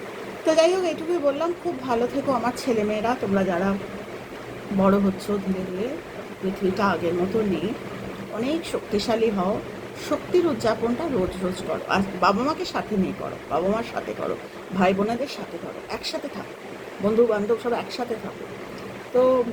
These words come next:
ভালো একটা সিনেমায় দেখেছিলাম, ভুল ভুলাইয়া বলে একটা সিনেমা অক্ষয় কুমারের। হ্যাঁ, আমার বইটা আমি, তোমরা যদি আমার জিজ্ঞেস করো কতবার দেখেছি, এর মধ্যে একশো বার দেখেছি বইটা। তাতে একটা সিন ছিল, পরেশ রাওয়াল বলছে, "ঝুন বানাতে চলো, ঝুন বানাতে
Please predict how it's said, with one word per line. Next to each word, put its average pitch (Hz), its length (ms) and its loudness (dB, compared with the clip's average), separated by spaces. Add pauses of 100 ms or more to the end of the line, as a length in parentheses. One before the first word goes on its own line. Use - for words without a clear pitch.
ভালো 226 300 4
একটা 233 180 0
সিনেমায় 254 420 0
দেখেছিলাম, 185 560 0 (480)
ভুল 247 160 4
ভুলাইয়া 220 500 6
বলে 180 180 2
একটা 180 180 -4
সিনেমা 170 360 0
অক্ষয় 180 380 0
কুমারের। 147 340 -2 (580)
হ্যাঁ, 180 120 4
আমার 190 260 4
বইটা 220 260 6
আমি, 277 120 0 (120)
তোমরা 254 200 0
যদি 269 180 0
আমার 269 140 -2
জিজ্ঞেস 262 180 -6
করো 302 200 0
কতবার 233 400 4
দেখেছি, 269 240 0
এর 285 60 2
মধ্যে 294 180 2
একশো 196 360 2
বার 277 180 4
দেখেছি 185 380 -2
বইটা। 113 240 -2 (500)
তাতে 202 180 4
একটা 233 280 2
সিন 277 340 0
ছিল, 151 340 0
পরেশ 190 340 0
রাওয়াল 196 200 6
বলছে, 170 200 -2 (100)
"ঝুন 254 200 6
বানাতে 180 400 4
চলো, 135 160 -2 (120)
ঝুন 233 200 6
বানাতে 170 340 -2